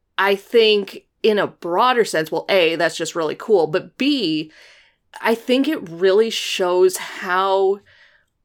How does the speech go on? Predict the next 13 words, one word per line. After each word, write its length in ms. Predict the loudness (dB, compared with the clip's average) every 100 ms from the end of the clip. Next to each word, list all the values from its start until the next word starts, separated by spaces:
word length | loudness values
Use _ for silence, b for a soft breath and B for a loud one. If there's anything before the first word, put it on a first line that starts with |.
| _ -10
like, 420 | -2 -2 -2 -6
mystery 680 | -8 -4 -4 -6 -6 -4 -2
and 200 | -2 -6
thriller 840 | -12 -6 0 2 4 4 2 -2 -10
publication 880 | -10 -4 -2 -4 -6 -6 -6 -6 -8 -6
is 380 | -2 -2 -2 -6 -6
evolving, 1000 | -6 -6 -4 0 -2 -2 -4 -6 -10 -14 B B B B
or 280 | 2 2 -2
the 140 | -6 -6
publishing 440 | -4 -4 -2 -4
world 200 | -2 -2
is 120 | -2
evolving, 720 | -6 -4 -2 0 0 -4 -6